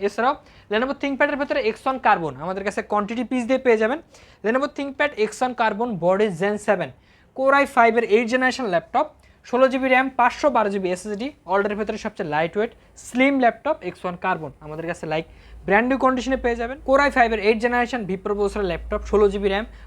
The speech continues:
পাঁচশো বারো জিবি এসএসডি, in display touch screen। টাচ সেন্সর খুবই ফাস্ট। Axon কার্বন ল্যাপটপটি রিজনেবল প্রাইস থাকবে only চল্লিশ হাজার পাঁচশো টাকা। Core i five-এর এইট জেনারেশন ষোলো জিবি র্যাম, পাঁচশো বারো জিবি দিয়ে কালেক্ট করতে পারবেন। এছাড়াও যারা ওপেন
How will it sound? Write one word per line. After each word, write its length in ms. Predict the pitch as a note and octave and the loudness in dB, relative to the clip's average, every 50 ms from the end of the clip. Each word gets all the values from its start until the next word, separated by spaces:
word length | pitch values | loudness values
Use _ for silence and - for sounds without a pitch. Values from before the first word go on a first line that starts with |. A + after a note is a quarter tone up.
| - - | 0 2
পাঁচশো 240 | A3 G#3+ - - C4+ B3 | 2 2 2 2 2 4
বারো 140 | B3 A#3 A3 | 4 4 2
জিবি 160 | A3+ A3+ A3 G#3 G3+ | 0 -2 -2 -2 -2
এসএসডি, 280 | F3 G#3+ G#3 G#3 A3+ A#3+ A3+ A3 | -2 -4 -6 -6 -6 -6 -6 -6
in 80 | A3+ A3 G#3+ | -6 -6 -6
display 280 | A3 - - - A#3+ - - G#3 | -6 -10 -12 -12 -12 -10 -4 -4
touch 180 | F#3+ F3 - F3 - | -4 -4 -4 -8 -16
screen। 200 | - - D3 B2+ - - - - - - - - - | -14 -14 -14 -14 -16 -20 -20 -20 -20 -20 -8 0 2
টাচ 160 | A3 A3 A3 - C4 A3+ | 2 2 2 0 -8 -8
সেন্সর 260 | - B3 A#3 - B3+ - - | -8 -10 -8 -8 -8 -6 -2
খুবই 200 | G3+ F#3+ G#3+ G3 - | -2 0 0 0 2
ফাস্ট। 200 | B3 B3+ C4 - - - - - - - - _ _ _ _ _ - A#3 | 2 2 2 0 -10 -20 -20 -20 -20 -20 -20 _ _ _ _ _ -4 -4
Axon 260 | A#3 - - D#4 D4+ C#4+ C#4+ | -4 0 0 0 2 4 6
কার্বন 240 | C#4 C#4 C4+ C#4 C#4 | 6 6 6 4 2
ল্যাপটপটি 320 | C4+ B3+ C4+ C#4 B3 - D4 C#4+ A3+ A3+ | 0 0 0 -4 -6 -4 -4 -2 -2 -2
রিজনেবল 320 | G#3 A3 A3+ A#3 A#3 A#3 - | -2 -2 -2 -2 -2 -2 0
প্রাইস 180 | - A3 A3 A3 - | 0 0 0 0 -2
থাকবে 220 | A#3 G#3+ G3+ B3+ C#4 - F#3 | -6 -6 -4 -6 -4 -4 -4
only 240 | F#3 F3 F3+ A3+ D4 - - - - - - _ _ - | -4 -4 -4 -6 -6 -8 -12 -20 -20 -20 -20 _ _ -4
চল্লিশ 260 | C4 B3+ C4 C4 B3+ C#4 | -2 -2 0 -2 -2 -2
হাজার 160 | C#4+ C4+ C4 - - | -2 -2 -2 -2 0
পাঁচশো 200 | B3 A#3 - G#3+ A3 | -2 -2 -2 -2 -4
টাকা। 140 | G#3+ A3+ A#3 A#3 - | -2 -2 -4 -6 -4
Core 160 | A#3 A#3 A#3+ A#3 | -2 2 2 2
i 20 | A3+ A#3 | 2 2
five-এর 260 | A#3+ G#3 G3+ G#3 G3 F#3 | -2 -2 -2 -2 -2 0
এইট 80 | F#3+ G3 F3+ G#3 | 0 0 0 -2
জেনারেশন 320 | G#3 G#3+ G#3+ G3+ - B3 A3+ - | -4 -6 -6 -6 -8 -10 -8 -6
ষোলো 180 | - G#3 G3+ G3 G3 | -2 2 2 2 2
জিবি 140 | G3+ G3 G3 | 0 -4 -4
র্যাম, 140 | G3 G#3+ C4 - _ _ _ _ _ - | -4 -4 -8 -10 _ _ _ _ _ 0
পাঁচশো 240 | B3+ A#3+ - - C#4+ A#3+ A#3+ | 0 0 0 0 0 4 4
বারো 120 | A#3+ B3 A#3 | 4 4 2
জিবি 120 | B3 A#3 A#3+ A3 | -2 -6 -4 -4
দিয়ে 100 | A3+ G3 | -4 -4
কালেক্ট 160 | F3+ E3+ D#3+ - | -4 -6 -8 -10
করতে 140 | D#3 - D#3+ | -16 -18 -16
পারবেন। 160 | D3+ D3 D3+ - | -16 -14 -14 -8
এছাড়াও 200 | - C4 B3 B3 B3+ | -4 -2 -2 0 0
যারা 120 | B3+ C4 G3 G#3+ | 0 0 2 2
ওপেন 220 | A3+ A3+ C4 C4 | 2 4 2 2